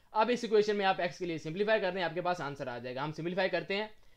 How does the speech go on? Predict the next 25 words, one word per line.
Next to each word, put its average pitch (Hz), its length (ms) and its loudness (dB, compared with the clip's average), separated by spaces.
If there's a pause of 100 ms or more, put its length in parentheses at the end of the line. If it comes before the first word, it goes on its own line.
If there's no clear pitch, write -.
(320)
देखें 196 280 0
x 220 180 0
minus 214 240 -2
sixty-six 202 380 -6
hundred 214 240 -2
as 175 180 0
is, 214 180 -6 (120)
as 185 160 2
it 220 100 0
is 233 120 0
आ 196 120 6
गया, 202 220 2 (120)
टू 247 160 0
को 240 100 2
अंदर 233 200 2
मल्टीप्लाई 226 420 0
किया, 220 260 2 (300)
टू 240 180 0
into 240 200 0
नाइंटी 214 220 0
सिक्स 226 240 -2
हंड्रेड 220 220 2
होता 208 200 4
है 220 120 4
नाइनटीन 180 480 0